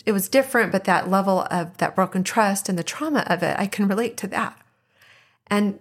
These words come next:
truly therapy and a strong, you know, support system was what helped me through all of that. And so that's what really drew me to Cece's Hope Centers, because not everyone has access to that. And it's still a freaking hard,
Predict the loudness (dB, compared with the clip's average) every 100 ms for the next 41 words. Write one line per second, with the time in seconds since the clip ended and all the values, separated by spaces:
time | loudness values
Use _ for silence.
0 | _ -2 2 2 2 2 2 -2 0 0
1 | -2 -8 _ _ _ 0 0 0 -2 -4
2 | -4 -2 -2 -4 -4 -2 -2 -4 0 0
3 | 0 -2 -4 0 0 2 0 -2 -4 -4
4 | -4 -4 0 2 0 0 -2 -2 -6 -18
5 | -20 _ _ _ _ _ _ 0 0 0
6 | 0 2 2 0 -2 -8 _ _ _ _
7 | _ _ _ _ -20 _ 2 4 4 0
8 | 0 0 2 2 4 2 2 4 2 0
9 | -2 -2 -2 -2 -2 -2 -2 -2 -2 -4
10 | -4 -4 -2 -2 0 2 2 2 2 0
11 | 0 0 0 -4 -6 -6 -8 -8 -6 -6
12 | -2 0 0 -2 -4 -2 -2 -6 -6 -6
13 | -2 -2 -2 0 2 4 2 -2